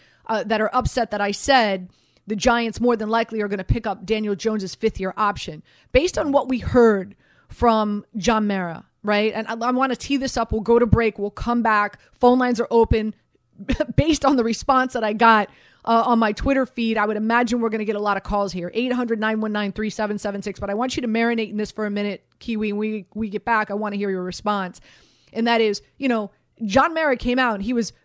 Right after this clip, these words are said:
very transparent. He said, "We as an organiza-, org-, as an organization has done everything to screw up Daniel Jones." And sure enough, they have, right? Like,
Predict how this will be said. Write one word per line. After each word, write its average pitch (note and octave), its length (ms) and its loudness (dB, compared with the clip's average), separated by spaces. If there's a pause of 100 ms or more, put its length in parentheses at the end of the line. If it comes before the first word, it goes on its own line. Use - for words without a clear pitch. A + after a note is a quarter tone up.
very C4+ 420 6
transparent. A3 640 -2
He A#3+ 80 0
said, G#3 160 -4
"We D#4 320 -2
as A3 160 -4
an A3+ 60 -4
organiza-, A3+ 680 -4 (100)
org-, A#3 320 -2
as A3+ 160 -4
an A3 80 -4
organization G#3+ 540 -6
has G3 180 -10
done G3+ 220 -8
everything C4 380 -2
to G#3 80 -2
screw B3+ 420 2
up A3 160 0 (180)
Daniel G3+ 300 0
Jones." F3 400 -12 (220)
And B3+ 120 0
sure F#4 140 4
enough, F4 160 4
they C4+ 160 6
have, G3+ 320 -4 (200)
right? A#3 280 4
Like, A3 240 -2